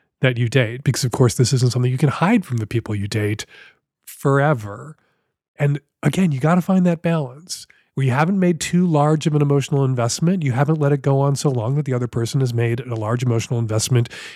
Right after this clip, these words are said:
in you. That can feel manipulative, and you wanna protect yourself so that if somebody can't handle this about you,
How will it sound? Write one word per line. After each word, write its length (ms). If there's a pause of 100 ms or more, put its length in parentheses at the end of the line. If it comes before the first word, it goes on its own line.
in 180
you. 340
That 280
can 140
feel 540 (720)
manipulative, 800
and 100
you 80
wanna 180
protect 440
yourself 640 (840)
so 160
that 140
if 80
somebody 460 (320)
can't 280
handle 280
this 180
about 300
you, 380